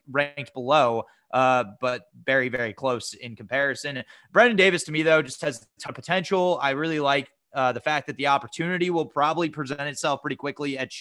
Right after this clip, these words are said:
in Chicago, um, considering they obviously had their massive dump off, uh, with,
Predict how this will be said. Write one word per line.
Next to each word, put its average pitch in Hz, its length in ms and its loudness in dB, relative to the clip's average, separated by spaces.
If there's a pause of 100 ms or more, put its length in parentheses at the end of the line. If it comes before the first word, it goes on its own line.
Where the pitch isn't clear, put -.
in 139 120 -12
Chicago, 151 640 2 (340)
um, 127 420 4
considering 131 800 -2 (180)
they 131 140 -2
obviously 131 440 0
had 127 200 0
their 117 100 -4
massive 120 460 -2
dump 143 260 0
off, 139 300 4 (340)
uh, 123 400 4
with, 127 240 -4